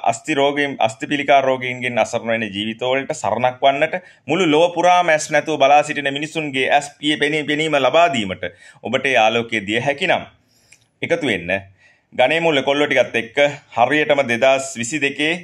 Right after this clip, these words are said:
දහවෙනි මාසේ තිස් වෙනිදා උදේ නවයත් හවස තුනත් අතර ඔයාලගේ ප්‍රාර්ථනාව පින් සිතින් අපිත් එක්ක එකතු වෙලා කරගන්න පුළුවන්. ඒකට ඔයාලව යොමු කරන්නත්, ඔවුන්ව ධෛර්යමත් කරන්නත්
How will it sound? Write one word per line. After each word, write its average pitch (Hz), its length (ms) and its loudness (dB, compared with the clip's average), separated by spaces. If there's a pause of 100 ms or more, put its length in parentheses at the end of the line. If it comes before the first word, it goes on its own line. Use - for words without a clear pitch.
දහවෙනි 165 460 0
මාසේ 151 320 0
තිස් 165 300 -8
වෙනිදා 104 420 2 (420)
උදේ 131 340 -2
නවයත් 147 460 0
හවස 139 320 -2
තුනත් 127 420 0
අතර 101 200 0 (500)
ඔයාලගේ 147 560 2
ප්‍රාර්ථනාව 127 720 2 (280)
පින් 165 260 -2
සිතින් 127 420 -4 (100)
අපිත් 131 360 -4
එක්ක 131 200 -4
එකතු 113 240 -6
වෙලා 107 220 2
කරගන්න 98 460 -2
පුළුවන්. 139 340 0 (440)
ඒකට 180 340 0 (180)
ඔයාලව 139 500 4
යොමු 113 240 0
කරන්නත්, 147 480 2
ඔවුන්ව 131 320 0
ධෛර්යමත් 156 560 2
කරන්නත් 107 480 0